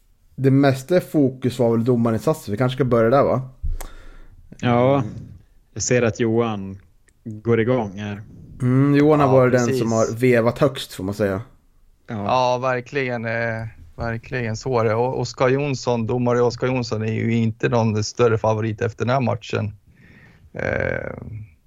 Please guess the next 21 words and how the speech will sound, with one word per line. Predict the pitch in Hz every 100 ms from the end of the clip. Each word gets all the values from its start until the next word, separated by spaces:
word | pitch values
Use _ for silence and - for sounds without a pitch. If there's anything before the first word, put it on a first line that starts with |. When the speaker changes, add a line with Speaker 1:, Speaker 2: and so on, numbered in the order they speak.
| _
Speaker 3:
det, | - 117 104 104 107 110
det | 120
kan | 113
man | 104 101
väl | 107 107 - -
lugnt | 110 131 139 107 110
säga. | - 110 101 101 110
Det | 123
är |
ju, | 127
blir | 123 123
ju | 131 135
ännu | 120 131
en | 135
match | 117 113
som | -
förstörs | 120 - 110 104
av | 107
ett | 110
rött | 110 113 -
kort. | 139 104 - - -